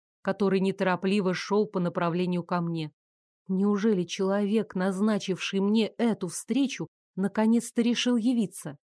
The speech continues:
Я вся подобралась, наблюдая, как приближается незнакомец. Небо за его спиной пламенело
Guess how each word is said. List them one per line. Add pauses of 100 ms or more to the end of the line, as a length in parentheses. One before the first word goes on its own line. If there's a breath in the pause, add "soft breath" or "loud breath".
(160)
Я
вся
подобралась,
наблюдая,
как (260)
приближается
незнакомец. (440)
Небо
за
его
спиной
пламенело